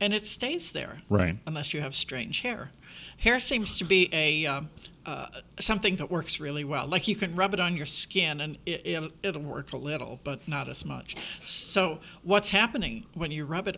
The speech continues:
Speaker 1: on, the balloon on your hair, it makes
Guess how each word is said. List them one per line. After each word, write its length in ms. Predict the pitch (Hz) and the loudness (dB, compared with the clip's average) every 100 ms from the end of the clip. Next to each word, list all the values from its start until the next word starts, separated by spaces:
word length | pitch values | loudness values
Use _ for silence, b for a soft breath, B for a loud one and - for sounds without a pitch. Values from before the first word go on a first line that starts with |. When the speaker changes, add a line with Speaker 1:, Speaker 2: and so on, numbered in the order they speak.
| - | -2
Speaker 1:
on, 260 | 156 143 | -2 -2
the 80 | 135 | -4
balloon 640 | - 170 190 170 123 156 156 - - - - - - - - - - | -2 0 0 0 -4 -10 -12 -16 -16 -18 -20 -20 -20 -20 -20 -20 0
on 220 | 170 165 | 2 2
your 160 | 147 143 | 2 0
hair, 640 | - 202 233 139 123 143 B B B B B B - | -2 2 2 2 -2 -6 B B B B B B -2
it 160 | 175 | 0
makes 280 | 175 170 - | 2 2 0